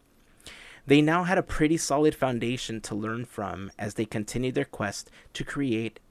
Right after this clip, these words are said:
a computer-animated feature-length film.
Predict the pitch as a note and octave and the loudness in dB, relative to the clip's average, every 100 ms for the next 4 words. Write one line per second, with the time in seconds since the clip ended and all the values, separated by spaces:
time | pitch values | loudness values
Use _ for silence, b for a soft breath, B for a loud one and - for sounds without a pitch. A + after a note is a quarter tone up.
0 | _ A2 - A2 G2 - B2+ D3 - A2+ | _ -6 -6 -8 -8 -4 -2 -2 -4 -8
1 | A2 G#2+ G#2 A#2 - _ F2 - G2 G2 | -8 -6 -6 -8 -12 _ -16 -12 -12 -10
2 | A2 - E3 F3 | -12 -12 -12 -12